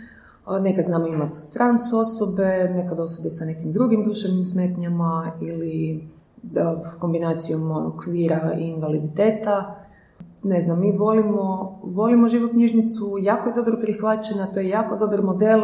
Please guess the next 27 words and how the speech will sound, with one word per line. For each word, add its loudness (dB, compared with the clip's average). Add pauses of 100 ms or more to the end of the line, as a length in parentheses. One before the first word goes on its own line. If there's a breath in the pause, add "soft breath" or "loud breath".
(140)
da 0
ljudi 2
nauče 0 (640 loud breath)
nešto 2
o 2
skupinama 2
s 0
kojima 2
inače 0
nemaju -2
doticaja. -6
I 0
sad -4
to 2
uvelike 4
zavisi -2
o -6
tome 0
koliko 0
naši 0
volonteri -2
i -2
volonterke -4
imaju -4
vremena 4
i 2
energije 0